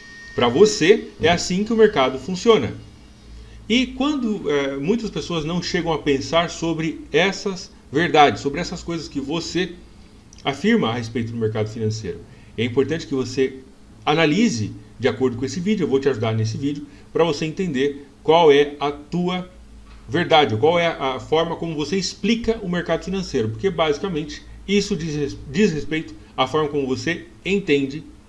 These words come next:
o mercado financeiro. A forma como você explica é basicamente a forma como você entende o mercado financeiro. E nesse vídeo eu vou te falar de duas principais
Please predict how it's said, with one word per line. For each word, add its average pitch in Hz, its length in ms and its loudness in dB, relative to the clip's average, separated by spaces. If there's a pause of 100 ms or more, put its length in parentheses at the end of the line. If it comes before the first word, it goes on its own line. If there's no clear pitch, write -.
(580)
o 139 60 -6
mercado 123 280 -2
financeiro. 135 480 -2
A 131 120 -4
forma 151 200 0
como 131 200 -2
você 117 220 -4
explica 269 720 -2 (220)
é 233 60 -16
basicamente 202 480 -2
a - 20 -8
forma 139 240 0
como 147 160 -4
você 143 200 -2
entende 131 440 -6 (300)
o 127 40 -10
mercado 131 380 2
financeiro. 135 560 -2 (260)
E 220 80 2
nesse 233 240 4
vídeo 165 300 -4 (220)
eu 127 100 2
vou 147 160 0
te 165 120 -10
falar 143 280 6
de 139 140 0
duas 165 500 -2 (340)
principais 180 800 0